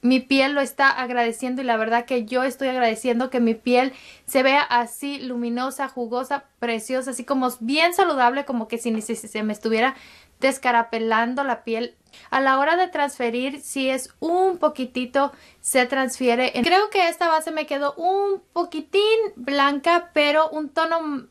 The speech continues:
más abajo de lo que era. Este, estaba como, se veía como muy rosa.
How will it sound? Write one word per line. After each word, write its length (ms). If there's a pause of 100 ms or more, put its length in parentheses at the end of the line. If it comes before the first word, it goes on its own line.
más 420
abajo 380
de 100
lo 180
que 300
era. 140 (500)
Este, 1120 (720)
estaba 360
como, 580
se 160
veía 220
como 200
muy 260
rosa. 520